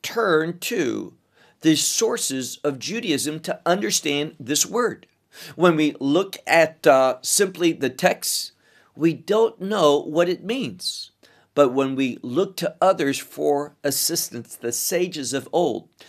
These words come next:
we learn this bishgaga is a act without intent.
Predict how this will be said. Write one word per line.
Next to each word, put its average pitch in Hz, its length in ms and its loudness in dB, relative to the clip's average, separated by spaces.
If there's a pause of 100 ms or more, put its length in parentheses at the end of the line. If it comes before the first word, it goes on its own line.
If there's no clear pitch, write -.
(160)
we 165 140 4
learn 196 260 0
this 175 220 0
bishgaga 180 1000 0 (420)
is 151 440 4 (120)
a 139 280 0 (120)
act 165 420 0 (460)
without 151 760 -2 (360)
intent. 135 600 -4